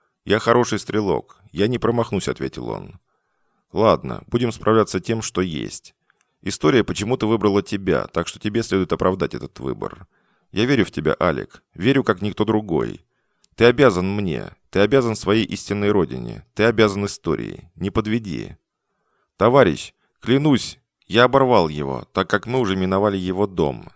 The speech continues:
и по-русски обнял его, унюхав своим брезгливым носом чопорного нового англичанина, которым я был и остаюсь,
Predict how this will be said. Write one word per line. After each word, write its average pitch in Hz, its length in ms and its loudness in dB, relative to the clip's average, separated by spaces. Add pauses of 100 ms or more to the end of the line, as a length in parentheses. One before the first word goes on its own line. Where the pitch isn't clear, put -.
(140)
и 87 80 -6
по-русски 120 480 -2
обнял 73 400 0
его, 65 340 -10
унюхав 104 500 -4
своим 85 280 -2
брезгливым 87 500 -2
носом 85 320 -4
чопорного 78 460 -4
нового 80 220 -2
англичанина, 78 800 -4
которым 82 300 -4
я 82 180 -2
был 90 200 -4
и - 120 -10
остаюсь, 76 680 -8